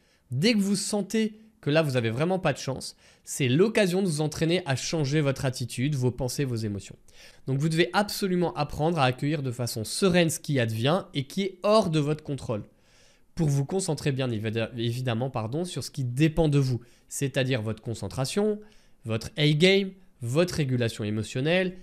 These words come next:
et cetera, et cetera, votre travail sur votre jeu, vous, vous m'avez compris. Vous ne contrôlez pas les cartes qui tombent, c'est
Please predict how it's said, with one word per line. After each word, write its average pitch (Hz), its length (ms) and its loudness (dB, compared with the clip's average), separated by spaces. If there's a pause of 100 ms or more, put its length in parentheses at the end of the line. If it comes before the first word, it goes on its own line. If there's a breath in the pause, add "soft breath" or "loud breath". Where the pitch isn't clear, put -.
(180 loud breath)
et 120 100 -8
cetera, 113 300 -6
et - 40 -8
cetera, 117 460 0
votre 110 400 -6
travail 107 300 -4
sur 101 180 -10
votre 95 160 -6
jeu, 107 160 -6
vous, 123 260 -8
vous 107 140 -8
m'avez 107 220 -4
compris. - 300 -18 (720 soft breath)
Vous 139 140 0
ne 156 100 6
contrôlez 208 600 2
pas 175 320 2
les 120 140 -2
cartes - 280 -6
qui 113 120 -6
tombent, 202 400 -2 (960)
c'est - 240 -12